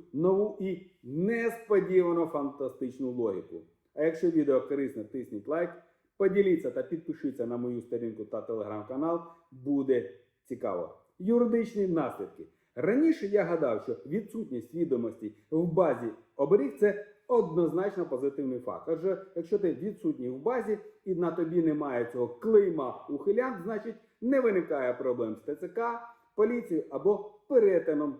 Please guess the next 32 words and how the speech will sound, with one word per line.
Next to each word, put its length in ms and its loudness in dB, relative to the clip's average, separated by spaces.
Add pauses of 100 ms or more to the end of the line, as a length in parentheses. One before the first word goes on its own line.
(140)
кордону. 500 2
Адже, 180 -4
наприклад, 520 -4 (160)
щодо 240 0
останнього 480 -4
знаю 240 -4
такі 180 -8
випадки, 540 -4
коли 160 0
під 180 -6
час 220 -4
його... 300 -4 (260)
Перетину 840 4 (220)
виключених 720 -4
з 80 -8
обліку 560 -4 (340)
після 300 -4
двадцять 440 -2
четвертого 560 -6
нуль 140 -2
другого 320 -6
двадцять 400 -6
другого 280 -4
року 260 -4
перевіряли 720 0 (240)
і 80 -12
через 280 0
базу 400 -2 (360)
оберіг. 440 4 (440)
А 100 -2
потім 420 -2
я 360 -2